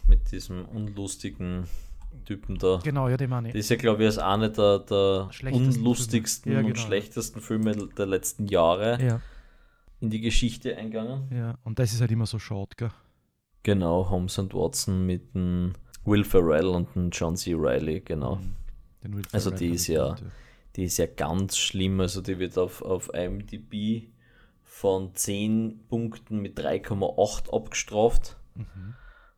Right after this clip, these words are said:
Speaker 1: Und ja, es ist halt so, so die Hardcore-Klamauk-Gaude irgendwie.
Speaker 2: Ja, und da ist die, da ist eben genau diese Grenze erreicht, das geht für mich bei Sherlock Holmes gar nicht mehr. Es ge-,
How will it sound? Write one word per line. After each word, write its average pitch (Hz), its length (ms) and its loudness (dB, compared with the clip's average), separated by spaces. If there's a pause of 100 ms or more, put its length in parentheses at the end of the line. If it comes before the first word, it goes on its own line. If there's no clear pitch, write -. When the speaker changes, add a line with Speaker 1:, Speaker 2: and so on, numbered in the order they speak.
(260)
Speaker 1:
Und 95 580 0 (880)
ja, 87 220 2
es 90 160 0
ist 98 160 -2
halt 95 120 -2
so, - 180 -2
so 92 220 -4
die 87 400 -4
Hardcore-Klamauk-Gaude - 3000 -2
irgendwie. 92 680 -4 (280)
Speaker 2:
Ja, 156 120 0
und 143 160 0
da 123 180 6
ist - 220 4
die, 151 120 0
da 139 200 6
ist 180 100 2
eben 160 180 2
genau 131 260 0
diese - 260 -4
Grenze 117 400 -2
erreicht, 123 480 -4
das 123 300 -4
geht 131 200 0
für 120 160 -2
mich 120 280 0
bei 110 120 -4
Sherlock - 440 -4
Holmes 113 260 -6
gar - 220 -10
nicht 90 200 -10
mehr. 95 160 -12 (140)
Es - 220 -4
ge-, - 100 -16